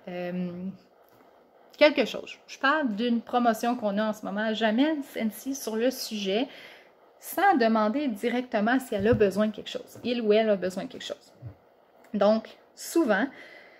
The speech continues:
après ça, ils vont dire, « Ah oui, j'aurais besoin de telle affaire » ou « Envoie-moi donc la liste des senteurs d'été, j'aimerais ça en commander. »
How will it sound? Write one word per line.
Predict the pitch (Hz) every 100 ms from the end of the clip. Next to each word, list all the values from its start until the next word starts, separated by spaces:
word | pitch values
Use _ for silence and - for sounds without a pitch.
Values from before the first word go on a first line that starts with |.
| - - -
après | 214 214 214
ça, | -
ils | 269
vont | 233
dire, « | 247 -
Ah | 285
oui, | 269 311
j'aurais | 262 240 262
besoin | 254 233 262 277
de |
telle | 262 240 214
affaire » | 196 247 247 269 277
ou « | 269 285
Envoie-moi | 262 226 233 262 277
donc | 269 294 320
la | 294
liste | 226 233 269 -
des | 226 240
senteurs | 233 - 208 208 233 247 247
d'été, | 208 208 208 247 262 269
j'aimerais | 233 208 196
ça | - 254 269
en | 202
commander. » | 196 233 202 165 -